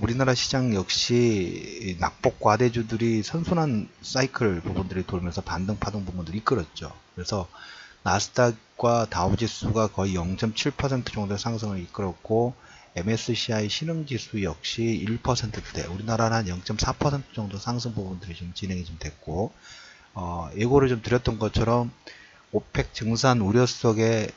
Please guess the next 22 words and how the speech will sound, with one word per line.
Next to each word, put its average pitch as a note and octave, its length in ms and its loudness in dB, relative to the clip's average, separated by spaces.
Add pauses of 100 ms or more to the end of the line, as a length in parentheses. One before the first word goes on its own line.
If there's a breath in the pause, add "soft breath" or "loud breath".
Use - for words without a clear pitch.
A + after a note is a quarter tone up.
유가가 A#2+ 880 4
하락 D3 400 2
속도가 - 560 -4
가속화돼요. - 680 -2 (300)
음. - 300 0 (680)
저는 A2 180 2
아주 A2 640 2 (280)
긍정적으로 G#2+ 640 -4
보고 D#2 240 -10
있어요. - 240 -12
저렇게 A#2 360 4
한 B2+ 120 2
번 B2+ 160 6
정도, G#2+ 520 6 (680 loud breath)
어, F2 100 -2
너무 A#2+ 640 6
달궈진, G2+ 640 4 (300)
어, - 340 -8
달궈진 G2+ 500 4
시장, G2 400 2 (360)
음, D#2+ 340 -10
시장에서 A#2+ 880 2